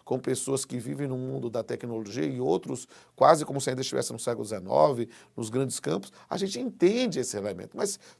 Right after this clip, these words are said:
tudo poderia ser registrado digitalmente, por exemplo. Mas isso só pode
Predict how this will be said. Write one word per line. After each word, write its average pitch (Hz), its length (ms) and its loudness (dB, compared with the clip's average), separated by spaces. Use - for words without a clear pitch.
tudo 320 240 4
poderia 185 380 8
ser 196 140 4
registrado 170 440 0
digitalmente, 170 600 -2
por 123 100 -4
exemplo. 101 340 -6
Mas 120 320 4
isso 123 340 -4
só - 240 0
pode 95 500 0